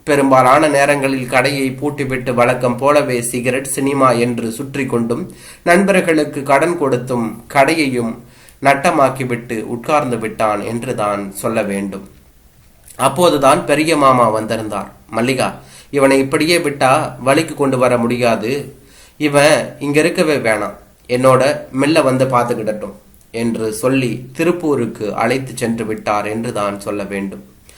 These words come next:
அவன் மாமாவிடமிருந்து மாறிவிடுவான் என்ற நம்பிக்கையில் அம்மா கொஞ்சம் நிம்மதியாக இருந்தாள். எனக்கு படிப்பு முடிந்து நல்ல வேலை கிடைத்த சமயம், அப்பாவிற்கும் சம்பள உயர்வு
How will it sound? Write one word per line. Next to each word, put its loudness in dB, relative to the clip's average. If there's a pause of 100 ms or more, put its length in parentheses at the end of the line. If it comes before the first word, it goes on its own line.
(300)
அவன் 6
மாமாவிடமிருந்து 4 (140)
மாறிவிடுவான் 4
என்ற 0
நம்பிக்கையில் 0 (140)
அம்மா 2 (160)
கொஞ்சம் -2 (120)
நிம்மதியாக 0
இருந்தாள். -4 (540)
எனக்கு 4
படிப்பு 0
முடிந்து 0
நல்ல 2
வேலை 2 (360)
கிடைத்த 0 (420)
சமயம், -2 (640)
அப்பாவிற்கும் 2
சம்பள 2
உயர்வு -2